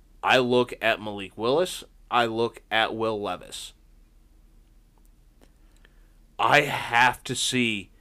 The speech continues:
if Malik can put it together in year two. Because why, why would I go after the talent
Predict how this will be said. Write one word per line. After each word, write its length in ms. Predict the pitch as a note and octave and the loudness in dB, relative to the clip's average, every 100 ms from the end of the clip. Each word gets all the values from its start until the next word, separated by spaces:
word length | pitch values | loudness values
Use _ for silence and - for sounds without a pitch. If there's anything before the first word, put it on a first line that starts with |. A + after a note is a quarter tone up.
| _ _ _ _ - | _ _ _ _ -4
if 180 | A#2 A2+ | -4 -4
Malik 400 | A2 A2 A#2 A2+ | -4 -2 -2 -4
can 160 | A2+ | -8
put 200 | G2+ A2+ | -4 -4
it 60 | G#2 | -4
together 360 | A2 A2 G#2+ G2+ | -2 -2 -2 -4
in 80 | |
year 160 | G2+ F#2+ | -8 -10
two. 300 | - F2 - - - - _ _ _ _ | -10 -12 -14 -20 -20 -20 _ _ _ _
Because 420 | - C#3 D#3+ C3+ - - - | -2 4 4 4 -2 -20 -20
why, 480 | G#2+ A#2 C3 D3 - - _ _ _ _ _ - _ _ - | -6 2 4 4 0 -6 _ _ _ _ _ -20 _ _ -20
why 340 | A2 B2+ D3+ | 0 4 6
would 220 | G3+ G#3 G3 | 4 2 0
I 80 | |
go 380 | E3+ D3 D3+ D3 | 0 -2 -2 -2
after 420 | - C3 D3 F3 E3+ | -2 -2 -2 -2 -2
the 120 | E3 | -4
talent 540 | - C#3+ D3 D#3+ D#3+ | -6 -4 -4 -4 -8